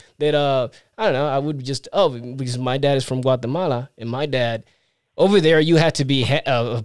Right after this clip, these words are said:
a plumber, handyman, uh, <laughs> a locksmith, a electrician. So it would be cool to, like, "Hey, Dad, can you fix, can you help me fix the transmission?" He's like, "Yeah, I'll go with you and help you out." And, and, Hey, Dad, can you help me put some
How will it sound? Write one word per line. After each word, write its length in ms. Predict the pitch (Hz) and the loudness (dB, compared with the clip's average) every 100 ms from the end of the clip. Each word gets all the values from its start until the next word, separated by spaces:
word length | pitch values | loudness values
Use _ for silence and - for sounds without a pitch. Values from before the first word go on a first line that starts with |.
| - | -4
a 80 | 117 | -4
plumber, 520 | - 151 170 170 160 | 0 2 4 2 2
handyman, 800 | 123 156 160 160 151 151 143 143 | 0 0 2 0 0 0 -2 -2
uh, 280 | 127 120 117 - | -2 0 0 4
<laughs> 80 | 185 | 4
a 40 | |
locksmith, 600 | 139 156 165 - 165 156 | 4 4 2 0 2 2
a 220 | 139 113 117 | 2 -4 -6
electrician. 720 | 123 - 185 175 - 165 165 - - _ - | -6 -2 2 2 2 0 0 -8 -20 _ -8
So 200 | 180 196 | -2 2
it 60 | |
would 160 | 220 185 | 2 0
be 100 | 214 | -6
cool 320 | - 254 214 | -6 0 0
to, 260 | 151 143 135 | 0 -2 -2
like, 200 | 135 139 | -6 -4
"Hey, 120 | 202 | -2
Dad, 400 | 220 214 175 156 | 2 2 0 -4
can 160 | - 165 | -6 -4
you 80 | 185 | -4
fix, 420 | 220 208 - - - | -2 -4 -4 -10 -10
can 120 | 160 | -4
you 60 | 175 | -2
help 100 | 208 | -2
me 80 | 185 | -2
fix 320 | 208 202 - | -2 -4 -4
the 240 | 160 147 | -4 -4
transmission?" 640 | - 170 151 175 185 180 170 | -4 -4 -4 -6 -6 -6 -6
He's 200 | 185 190 | -6 -2
like, 180 | 165 190 | -2 0
"Yeah, 180 | 262 | 0
I'll 140 | 214 233 | 0 2
go 240 | 175 202 | 2 2
with 120 | 196 | 0
you 140 | 185 190 | 0 0
and 80 | 139 | 2
help 220 | 170 160 | 2 2
you 160 | 139 | -2
out." 260 | 110 185 220 - - - _ - | -2 -4 -6 -18 -20 -20 _ -4
And, 280 | 139 143 139 | -2 -2 -4
and, 180 | 143 143 | -6 -4
Hey, 200 | 202 190 | -2 0
Dad, 220 | 196 175 | 0 0
can 140 | 165 | -2
you 80 | 165 | -2
help 160 | 170 170 | -2 -4
me 80 | |
put 240 | 147 170 - | -6 -8 -4
some 300 | 160 147 | -2 -2